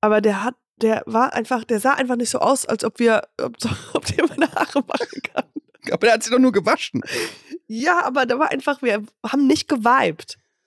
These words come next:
Speaker 2: Okay.
Speaker 1: Der hatte, er hatte wahrscheinlich vielleicht nur so, ich hab, hab das schon mal erzählt, vielleicht hat, wo-, ha-,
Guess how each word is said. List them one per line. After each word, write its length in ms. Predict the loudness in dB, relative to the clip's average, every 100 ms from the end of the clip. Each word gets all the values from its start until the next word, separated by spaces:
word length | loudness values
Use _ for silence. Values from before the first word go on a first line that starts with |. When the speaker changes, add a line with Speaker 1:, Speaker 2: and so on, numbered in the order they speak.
| _ _ _ -18
Speaker 2:
Okay. 420 | -12 -6 -6 -8 -16 -12 -2
Speaker 1:
Der 160 | 0
hatte, 220 | 2 0 -4 _ _ _ _ -8
er 160 | -4
hatte 260 | -4 -2 -4
wahrscheinlich 400 | -2 0 -2 -2
vielleicht 260 | -2 -4 -2
nur 160 | -2
so, 80 | -2
ich 160 | -2 -2
hab, 160 | -2
hab 260 | -4 -2 -4
das 140 | -4
schon 100 | -2
mal 120 | -2
erzählt, 320 | -2 -2 -2 -4 -18 -20 -20 -20 _
vielleicht 260 | 2 2
hat, 100 | 0 -8
wo-, 180 | -8 -4
ha-, 200 | -4